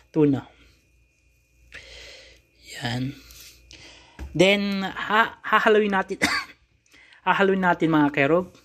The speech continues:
Para yung vinegar at yung asin, magiging maalis yung lansa ng ating kinilaw na, gawing kinilaw na tuna. Yan.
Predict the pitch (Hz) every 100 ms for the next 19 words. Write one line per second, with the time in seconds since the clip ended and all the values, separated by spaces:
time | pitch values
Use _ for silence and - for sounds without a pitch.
0 | _ _ - - _ _ 175 185 180 170
1 | 175 175 175 175 170 170 175 170 160 156
2 | 156 156 156 - 160 165 160 - 139 135
3 | 139 139 - _ - - _ _ _ 156
4 | 135 135 151 151 143 143 143 - _ 170
5 | 156 151 160 - 165 156 147 143 - 151
6 | 147 139 135 135 - 156 160 160 143 143
7 | 139 139 139 143 160 165 139 147 143 143
8 | 139 139 131 - 139 143 180 - _ _
9 | _ _ _ _ _ _ _ _ _ _
10 | - 113 110